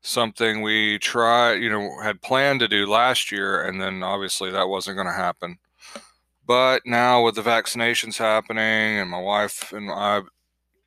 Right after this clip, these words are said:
at least having the first vaccine, uh, looks like we're gonna try it. So I'm hoping that happens. So I'm starting to look forward to it, but I'm kinda tentative because, you know,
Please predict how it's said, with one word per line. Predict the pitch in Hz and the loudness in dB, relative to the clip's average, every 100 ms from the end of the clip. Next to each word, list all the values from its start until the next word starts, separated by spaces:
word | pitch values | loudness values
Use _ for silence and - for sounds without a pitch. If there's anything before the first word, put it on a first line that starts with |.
| _ _ _ 107 | _ _ _ -12
at | 98 | -6
least | 107 101 - - _ _ _ _ _ _ | -4 -4 -6 -10 _ _ _ _ _ _
having | 107 104 101 | -4 -4 -4
the | 101 | -6
first | - 117 110 - - _ _ | 2 4 4 2 -6 _ _
vaccine, | 104 104 101 - 123 120 120 113 _ - - - - - - - _ _ _ _ _ _ - | -2 0 0 0 0 0 -2 -6 _ -20 -20 -20 -20 -20 -20 -20 _ _ _ _ _ _ -2
uh, | 123 117 117 117 117 113 117 113 110 110 | 0 2 2 2 0 0 -2 -2 -4 -2
looks | 131 - | -2 2
like | 127 | 0
we're | 117 131 | 2 2
gonna | 123 | 2
try | - 131 131 98 | 4 4 6 4
it. | - | 0
So | - | -2
I'm | 107 104 113 110 | 0 0 -4 -2
hoping | 131 127 120 | -2 -2 -2
that | 113 | 0
happens. | 113 127 127 107 101 | 2 2 2 0 -2
So | - 113 | -4 -2
I'm | 104 | -2
starting | 107 - 131 127 | -2 2 2 4
to | |
look | 123 | -2
forward | - 131 131 127 | -2 0 0 0
to | 135 135 | 2 2
it, | 135 | 2
but | 113 | 0
I'm | 104 | -2
kinda | 101 135 139 | 0 0 2
tentative | - 139 127 104 90 | 2 2 4 2 0
because, | 95 - 107 104 101 107 | -4 -2 2 2 0 -2
you | 107 | 0
know, | 107 107 | 0 0